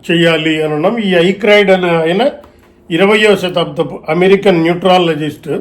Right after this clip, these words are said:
వాలెస్ ఆర్ అక్రైడ్ అంటారు. ఈయన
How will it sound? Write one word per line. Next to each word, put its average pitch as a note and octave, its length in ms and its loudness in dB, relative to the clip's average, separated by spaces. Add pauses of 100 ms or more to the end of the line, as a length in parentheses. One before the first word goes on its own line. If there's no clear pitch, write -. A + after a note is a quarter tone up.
(640)
వాలెస్ F3+ 480 2 (120)
ఆర్ F3+ 200 6
అక్రైడ్ D#3+ 580 -2
అంటారు. C#3+ 460 -6 (200)
ఈయన F3+ 460 0